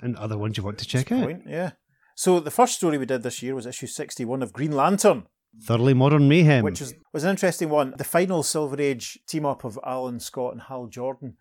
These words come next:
Speaker 2: Very much from Alan's point of view, some really, really striking imagery in
Speaker 1: Mm-hmm.
Speaker 2: it throughout. Quite memorable. Yes.
Speaker 1: I enjoyed Captain Challenge in this, the villain who seemed to be quite capable and never ever appeared again. But
Speaker 2: Yes.
Speaker 1: yeah, that was quite fun. I do
Speaker 2: Yeah, I
Speaker 1: remember
Speaker 2: quite
Speaker 1: that.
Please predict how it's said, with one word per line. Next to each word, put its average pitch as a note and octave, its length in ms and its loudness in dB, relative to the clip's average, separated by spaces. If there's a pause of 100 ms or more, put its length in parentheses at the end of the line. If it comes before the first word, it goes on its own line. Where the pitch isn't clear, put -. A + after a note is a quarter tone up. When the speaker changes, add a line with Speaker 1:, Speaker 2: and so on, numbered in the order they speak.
(100)
Speaker 2:
Very E3 160 -2
much D3+ 180 -4
from C#3 180 -6
Alan's C3+ 300 -4
point C3 300 -8
of A#2 80 -16
view, C3 240 -4
some B2+ 180 -10
really, D3 160 -6
really A#2+ 220 -6
striking A2 400 -10
imagery B2+ 560 -8
in B2 80 -2
Speaker 1:
Mm-hmm. A2+ 100 2
Speaker 2:
it F3 120 -4
throughout. B2 440 -6 (140)
Quite E3 260 -8
memorable. D3+ 640 -6
Yes. E3 480 -2
Speaker 1:
I C#3 100 4
enjoyed B2 440 4
Captain C#3 380 2
Challenge C#3 480 4
in D3+ 140 6
this, B2+ 360 4
the B2 240 0
villain C3 300 2
who C3 100 4
seemed C3 300 0
to A#2+ 80 -2
be B2 460 2 (140)
quite - 580 2 (320)
capable D3 520 6
and B2 200 4
never C#3+ 260 6
ever B2+ 200 4
appeared A#2 320 0
again. C3 380 4 (180)
But A#2 120 4
Speaker 2:
Yes. G#2+ 240 -2 (120)
Speaker 1:
yeah, A#2+ 320 2
that F3 120 0
was B2 100 -2
quite G2+ 200 0
fun. G#2 280 -2
I - 40 -20
do D3 80 -8
Speaker 2:
Yeah, E3+ 60 4
I E3+ 40 6
Speaker 1:
remember G#2+ 200 4
Speaker 2:
quite G2 160 -2
Speaker 1:
that. G2 100 -6